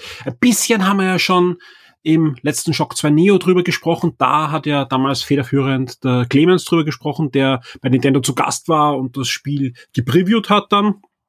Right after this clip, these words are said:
Der Christoph hat jetzt das Review für Shock zwei geschrieben, ist diese Woche online gegangen, weil das Spiel auch diese Woche erschienen ist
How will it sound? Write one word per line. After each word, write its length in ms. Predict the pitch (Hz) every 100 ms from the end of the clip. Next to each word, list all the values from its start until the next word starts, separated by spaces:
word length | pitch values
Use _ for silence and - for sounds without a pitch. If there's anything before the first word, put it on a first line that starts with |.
| _ _ _ _ _ - -
Der 80 | -
Christoph 300 | - 143 165
hat 100 | 139
jetzt 220 | 135 -
das 160 | 131 -
Review 280 | 151 170 156 - - 165 -
für 260 | 156 151
Shock 260 | 135 - -
zwei 160 | 131
geschrieben, 460 | 135 143 151 151 143
ist 360 | - 185 - -
diese 140 | 147
Woche 200 | 139 131
online 240 | 135 165 170
gegangen, 320 | 156 147 156
weil 80 | 139
das 100 | 135
Spiel 260 | - 147
auch 180 | 143 135
diese 220 | - 135
Woche 420 | 127 131 - 131 123 _ _
erschienen 480 | - 123 - 151 185
ist 300 | 185 196 -